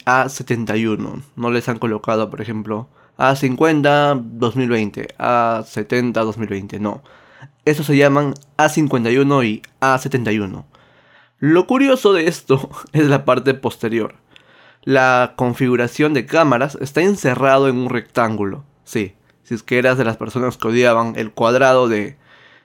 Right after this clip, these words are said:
de los iPhone once, <laughs> en este caso Samsung coloca, eh, las cámaras encerradas en un rectángulo en la parte posterior, en una esquina.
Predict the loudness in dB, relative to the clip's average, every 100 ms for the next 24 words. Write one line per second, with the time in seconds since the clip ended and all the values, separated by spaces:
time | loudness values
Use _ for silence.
0 | _ -6 -4 -4 0 0 0 -4 -4 0
1 | 0 0 0 0 0 -6 -6 0 0 0
2 | -2 0 0 0 0 -2 0 -4 -2 0
3 | -2 0 -4 -4 -14 -20 -20 _ -12 -10
4 | -8 -6 -6 -2 -2 0 -2 -2 -4 -6
5 | -2 -4 0 0 0 -2 -4 -2 -4 -6
6 | -4 -4 -2 -2 -4 -4 -4 -4 -6 -8
7 | -6 -2 0 -2 -8 _ _ _ -10 -6
8 | -4 -2 -4 -4 -2 -2 -4